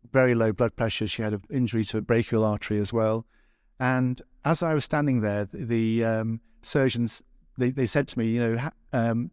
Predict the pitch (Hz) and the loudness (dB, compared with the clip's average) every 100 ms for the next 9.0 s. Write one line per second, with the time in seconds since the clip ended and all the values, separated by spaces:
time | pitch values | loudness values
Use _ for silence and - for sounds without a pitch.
0 | _ - 110 147 - 127 117 123 117 120 | _ -4 0 -2 0 -2 0 0 0 0
1 | - 123 117 110 107 110 107 - 110 98 | 2 2 2 0 -2 -2 -2 -2 -2 -2
2 | - 131 127 117 104 117 120 - - 127 | -2 0 2 2 0 0 0 -4 -4 -2
3 | 143 104 107 - _ _ _ _ _ - | 0 -2 -6 -12 _ _ _ _ _ 0
4 | 160 143 170 190 180 170 185 110 113 - | 2 2 0 0 2 2 4 2 0 -2
5 | 156 151 131 117 113 - 247 156 - 226 | -2 0 0 0 -2 -4 -4 -2 0 2
6 | 185 - 175 - 120 143 170 160 147 139 | 2 0 -2 0 0 0 2 2 2 0
7 | 131 123 - 139 135 131 123 104 113 135 | 0 0 -2 0 2 2 0 -2 0 2
8 | 131 127 123 127 - 131 123 151 151 | 2 2 0 -2 -6 -6 -4 -4 -4